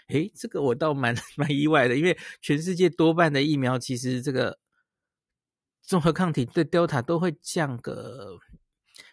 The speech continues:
不一定啦吼，有六到十左右吼。美国C D C正好昨天那个 slide 有整理出来哦，它取了大概有五十个世界上各种，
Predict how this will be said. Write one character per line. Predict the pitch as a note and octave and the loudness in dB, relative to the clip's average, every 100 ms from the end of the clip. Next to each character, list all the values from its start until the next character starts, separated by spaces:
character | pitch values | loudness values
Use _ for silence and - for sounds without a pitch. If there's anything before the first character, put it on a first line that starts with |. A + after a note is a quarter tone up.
| _ | _
不 | - | 0
一 | D#3 | 0
定 | - D3 | 0 -4
啦 | B2+ | -4
吼， | C3+ C3 - B2+ | -10 -12 -12 -20
有 | - C3+ | -14 -6
六 | B2+ E3+ | 0 2
到 | D3 D3 | 2 0
十 | - A#2+ | 0 -6
左 | A2 B2+ C3 | -6 -6 -4
右 | B2+ - | -6 -8
吼。 | C3+ | -6
美 | C#3 D3 | 0 4
国 | E3 | 4
C | G3 | 4
D | G3 G3+ | 4 2
C | |
正 | F#3+ F3+ | 2 -2
好 | C3 G#2 - - _ | -2 -4 -8 -20 _
昨 | - | -2
天 | C#3 D#3+ | 0 2
那 | D#3+ | 0
个 | C#3 B2 | 0 -2
slide | C3 - C3+ B2+ | -4 -2 0 0
有 | G#2+ | -2
整 | - A2 A#2 | -2 -4 -4
理 | A2+ | -6
出 | - A#2+ | -6 -6
来 | A2 C2+ | -6 -6
哦， | C#2 - _ _ _ _ _ _ | -12 -18 _ _ _ _ _ _
它 | - | -8
取 | E3+ - C#3 A2+ | -4 -2 -2 0
了 | A#2 | 0
大 | A#2 D#3 | 0 -2
概 | D3+ D3 | 0 0
有 | B2+ | 0
五 | B2 C3+ A#2 | 0 -2 2
十 | D#3 - C3+ | 2 2 2
个 | D3 | 0
世 | B2 E3 | 0 -2
界 | C#3+ C#3 | 0 0
上 | B2 C3 B2 | 0 -4 -2
各 | D#3 | -2
种， | C3+ A#2+ | 0 -2